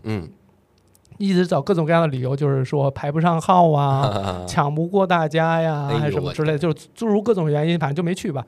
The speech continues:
Speaker 1: 嗯。
Speaker 2: 因为就是没写段子。
Speaker 1: <laughs> 嗨，这个原因才是最关键的。
Speaker 2: 对，写了一两个，不是发给你看了吗？
Speaker 1: 嗯。
Speaker 2: 然后就搁那儿了。
Speaker 1: 哟。
Speaker 2: 就是，
Speaker 1: 再也不讲了。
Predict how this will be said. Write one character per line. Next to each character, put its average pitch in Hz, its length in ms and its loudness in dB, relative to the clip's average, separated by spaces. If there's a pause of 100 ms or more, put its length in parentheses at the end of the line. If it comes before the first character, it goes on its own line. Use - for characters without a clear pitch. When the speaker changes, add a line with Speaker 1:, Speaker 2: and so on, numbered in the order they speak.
Speaker 1:
嗯。 101 280 -4
Speaker 2:
因 214 60 0
为 226 80 2
就 226 80 -2
是 180 60 0
没 160 120 -4
写 - 220 -8
段 165 240 -2
子。 147 120 -2
Speaker 1:
<laughs> - 0 -
嗨， 240 420 0 (680)
这 - 120 6
个 277 100 4
原 - 160 2
因 139 80 0
才 - 140 2
是 - 80 2
最 - 160 -6
关 113 240 -4
键 110 160 -2
的。 - 40 -14
Speaker 2:
对， 156 360 2
写 214 200 2
了 196 140 4
一 269 180 -2
两 156 360 0
个， 196 260 -2 (100)
不 185 80 2
是 185 80 0
发 233 140 2
给 208 100 0
你 160 140 -4
看 180 260 0
了 135 80 -2
吗？ 117 120 -6
Speaker 1:
嗯。 85 240 -8
Speaker 2:
然 156 120 2
后 190 60 0
就 190 100 -4
搁 202 240 -2
那 196 100 -2
儿 135 140 -4
了。 160 120 -18 (180)
Speaker 1:
哟。 110 180 -6 (720)
Speaker 2:
就 240 120 -2
是， 202 100 0
Speaker 1:
再 202 80 2
也 175 60 2
不 160 80 4
讲 147 100 0
了。 139 80 -10